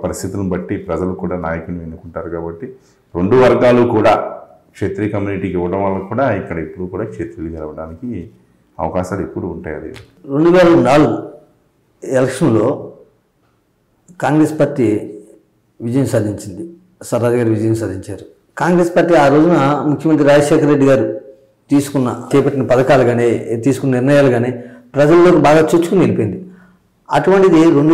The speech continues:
Speaker 2: వేల తొమ్మిది ఎన్నికల్లో మీ, ఈ గురువర్యులు, మీ అన్నగారు అయినటువంటి శివరామరాజు గారు విజయం సాధించారు.
Speaker 1: అవును.
Speaker 2: ఆయన విజయం సాధించినప్పుడు కూడా ప్రతిపక్షంలోనే ఉన్నారు.
Speaker 1: ఉమ్.
Speaker 2: ఈ రోజు మీరు విజయం సాధించినా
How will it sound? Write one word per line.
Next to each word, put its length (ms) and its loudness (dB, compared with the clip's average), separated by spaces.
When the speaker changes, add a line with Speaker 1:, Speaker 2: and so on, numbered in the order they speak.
Speaker 2:
వేల 240 6
తొమ్మిది 280 6
ఎన్నికల్లో 420 4
మీ, 100 4
ఈ 40 6
గురువర్యులు, 420 6
మీ 140 4
అన్నగారు 340 4
అయినటువంటి 760 0
శివరామరాజు 500 6
గారు 180 6
విజయం 320 2
సాధించారు. 460 2
Speaker 1:
అవును. 220 -6
Speaker 2:
ఆయన 220 6
విజయం 220 6
సాధించినప్పుడు 600 4
కూడా 180 6
ప్రతిపక్షంలోనే 720 4
ఉన్నారు. 240 0
Speaker 1:
ఉమ్. 140 -6
Speaker 2:
ఈ 100 8
రోజు 200 6
మీరు 240 8
విజయం 280 6
సాధించినా 360 4